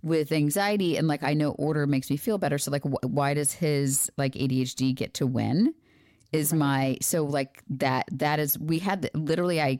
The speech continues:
Speaker 1: I, st-, I sent passive aggressive texts this week of, of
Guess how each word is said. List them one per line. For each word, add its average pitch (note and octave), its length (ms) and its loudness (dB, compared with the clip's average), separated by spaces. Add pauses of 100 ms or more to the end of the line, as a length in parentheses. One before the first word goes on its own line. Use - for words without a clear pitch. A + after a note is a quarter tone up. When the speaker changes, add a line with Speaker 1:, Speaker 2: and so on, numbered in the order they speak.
(140)
Speaker 1:
I, C#3 100 0
st-, - 380 -2
I D3 80 -2
sent - 260 -2
passive C#3 320 -4
aggressive B2+ 380 -4
texts - 340 -6
this - 220 -6
week - 220 -4
of, C3 240 0
of B2 280 -2